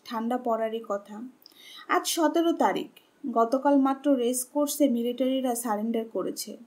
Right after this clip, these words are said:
অথচ মনে হচ্ছে সেটা যেন কতকাল আগের ঘটনা। রুমির অবাক লাগে গতকালকের ঘটনাকে মনে হচ্ছে কত আগের ঘটনা, অথচ নয় মাস আগে ওরা যখন পালিয়ে মুক্তিবাহিনীতে যোগ দিতে যাচ্ছিল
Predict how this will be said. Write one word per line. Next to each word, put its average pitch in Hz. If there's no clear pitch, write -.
অথচ 285
মনে 285
হচ্ছে 302
সেটা 247
যেন 269
কতকাল 240
আগের 214
ঘটনা। 180
রুমির 370
অবাক 320
লাগে 285
গতকালকের 285
ঘটনাকে 269
মনে 254
হচ্ছে 269
কত 233
আগের 240
ঘটনা, 233
অথচ 277
নয় 233
মাস 262
আগে 269
ওরা 247
যখন 254
পালিয়ে 233
মুক্তিবাহিনীতে 254
যোগ 226
দিতে 247
যাচ্ছিল 247